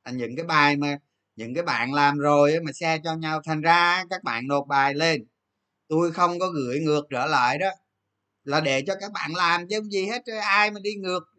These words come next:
gửi ngược trở lại là tự nhiên mình đi giết các bạn nữa, nó, nó không có được ha.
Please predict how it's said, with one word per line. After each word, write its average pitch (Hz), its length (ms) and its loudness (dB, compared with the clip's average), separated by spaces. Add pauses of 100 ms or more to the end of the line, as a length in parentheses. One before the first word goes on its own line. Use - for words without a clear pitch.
(280)
gửi 156 240 0
ngược 190 300 0
trở 151 180 2
lại 175 320 2
là 196 160 -6
tự 175 100 -2
nhiên 202 300 -6
mình 196 220 -6
đi 202 160 -12
giết 262 220 -6
các 247 180 -12
bạn 202 340 -6
nữa, 226 280 -6
nó, 240 220 -8
nó 240 180 -10
không 220 220 -6
có 233 80 -10
được 208 380 0
ha. 220 220 -6